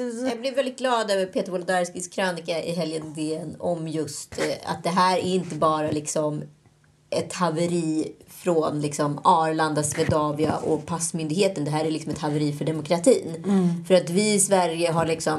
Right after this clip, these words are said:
Speaker 1: alltid haft en access utåt. I U S A är det ju bara femtio procent, tror jag, av befolkningen som har, ens äger ett pass.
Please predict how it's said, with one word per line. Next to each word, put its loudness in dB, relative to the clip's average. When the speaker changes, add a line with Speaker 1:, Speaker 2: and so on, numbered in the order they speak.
Speaker 1:
alltid 2
haft 0
en 0
access -2
utåt. 0
I 4
U 4
S 2
A 6
är 2
det 2
ju -2
bara 4
femtio 0
procent, 0
tror 4
jag, -4
av -2
befolkningen -2
som -4
har, 4
ens 0
äger 4
ett -10
pass. -2